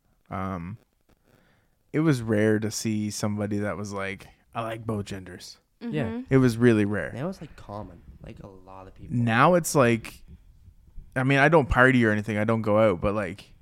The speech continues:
Speaker 1: I have friends that party, and it's like any photo they post, they could be kissing a guy, a girl.
Speaker 2: Yeah.
Speaker 3: Mm-hmm.
Speaker 1: They could be kissing both at the same time. It's like,
Speaker 2: Well, my fear is they have a, they had, like, a bad relationship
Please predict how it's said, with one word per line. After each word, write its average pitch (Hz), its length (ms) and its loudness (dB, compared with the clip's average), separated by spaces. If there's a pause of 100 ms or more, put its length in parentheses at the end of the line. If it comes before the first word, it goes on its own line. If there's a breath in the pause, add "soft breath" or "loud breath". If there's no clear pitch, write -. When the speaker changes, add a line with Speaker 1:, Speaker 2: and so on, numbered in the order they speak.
(120)
Speaker 1:
I 113 100 -6
have 117 160 0
friends 113 520 0
that 104 180 -4
party, 101 480 -4
and 117 120 -2
it's 110 160 -4
like 104 280 -6 (160)
any 135 240 2
photo 127 340 2
they 120 160 2
post, 113 460 -2 (540 soft breath)
they 113 100 -2
could 120 100 0
be 113 80 -4
kissing 117 280 -2
a 107 60 -4
guy, 131 280 4
a 160 40 2
girl. 151 480 4
Speaker 2:
Yeah. 175 100 -20
Speaker 3:
Mm-hmm. 247 560 -2
Speaker 1:
They 320 60 -6
could 127 100 -2
be 120 60 -8
kissing 156 440 0
both 143 240 4
at - 20 -4
the 147 140 2
same 139 180 0
time. 139 240 4
It's 135 100 -8
like, 117 260 -10 (2000 soft breath)
Speaker 2:
Well, 143 100 -8
my 139 180 -6
fear 170 380 -6
is 131 80 -10 (100)
they 127 80 -4
have 120 180 -6
a, 113 200 -10
they 107 100 -10
had, 107 200 -10
like, 98 160 -14
a 92 40 -16
bad 95 260 -8
relationship 95 680 -10